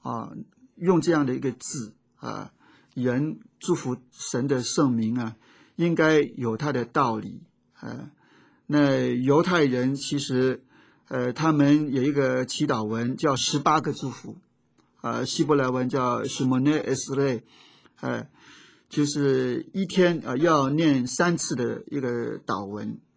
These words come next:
啊，而且要站着祈祷的，站着念的，叫阿米达啊。里面十八个祝福啊，有三个是赞美，呃，就是前面三个是赞美，最后三个是感恩，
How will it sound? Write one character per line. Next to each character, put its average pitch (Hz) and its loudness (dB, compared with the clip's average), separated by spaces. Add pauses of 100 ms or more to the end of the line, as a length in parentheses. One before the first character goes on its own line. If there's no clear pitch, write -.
(360)
啊， 110 -10 (360)
而 156 0
且 - 0
要 147 4
站 180 4
着 127 -2
祈 - -8
祷 120 -8
的， 113 -18
站 160 4
着 127 0
念 127 0
的， - -14
叫 120 -4
阿 156 2
米 135 4
达 117 -4 (200)
啊。 113 -8 (480)
里 151 4
面 196 6
十 175 0
八 180 6
个 143 4
祝 165 0
福 139 -6
啊， 127 0
有 127 2
三 185 2
个 143 4
是 143 -4
赞 143 0
美， 104 -6 (560)
呃， - -6
就 - -2
是 151 -4
前 139 0
面 180 4
三 175 2
个 135 0
是 135 -4
赞 120 0
美， - -10 (440)
最 196 8
后 170 4
三 160 0
个 135 -2
是 123 -4
感 113 -6
恩， 151 0